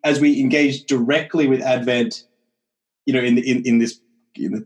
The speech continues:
this one point in the calendar year or liturgical year, also then carry this forward,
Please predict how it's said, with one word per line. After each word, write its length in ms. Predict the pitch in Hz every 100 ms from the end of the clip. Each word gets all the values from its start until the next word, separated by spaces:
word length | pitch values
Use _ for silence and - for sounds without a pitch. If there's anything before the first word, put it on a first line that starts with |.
| _
this 120 | 123 127
one 180 | 135
point 280 | - 165 185
in 80 | 139
the 60 | 120
calendar 400 | 123 117 113 110
year 300 | 104 107 107
or 60 |
liturgical 540 | 107 107 120 110 113 107
year, 360 | 101 110 107 - - _ -
also 360 | 147 156 151
then 240 | 131 127 120
carry 380 | - 139 147 123
this 180 | 127
forward, 720 | - - 131 135 127 107 95